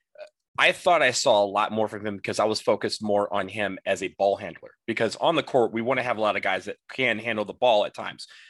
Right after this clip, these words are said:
I know Jeremy Roach is gonna be the point guard, at least for this group. You got Jalen Blakes, who's a point guard, but Trevor Keels is gonna be called on to bring up the basketball too. And I thought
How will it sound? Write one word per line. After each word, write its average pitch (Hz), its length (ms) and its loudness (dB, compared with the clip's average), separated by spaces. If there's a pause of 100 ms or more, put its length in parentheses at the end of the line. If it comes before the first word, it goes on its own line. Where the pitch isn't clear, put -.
(180)
I 120 100 0
know 139 140 4
Jeremy 131 300 4
Roach 113 320 2
is 98 80 -6
gonna 107 180 0
be 101 140 -4
the 95 100 -4
point - 300 -2
guard, 101 320 2 (440)
at 113 80 -4
least 107 200 -4
for 104 100 -6
this 101 160 -2
group. 107 260 -2
You 110 60 -4
got 98 140 0
Jalen 101 280 -2
Blakes, 104 220 0
who's 107 140 -6
a 95 60 -14
point 98 280 -4
guard, 90 220 0 (1040)
but - 300 0
Trevor 202 260 2
Keels 170 240 2
is 123 120 -2
gonna 127 140 0
be 110 120 -2
called 110 260 0
on 101 120 0
to 107 60 -6
bring 101 200 -2
up 101 80 -4
the 90 80 -14
basketball 95 380 -2
too. 107 220 -2
And 107 140 -4
I 107 60 0
thought - 240 2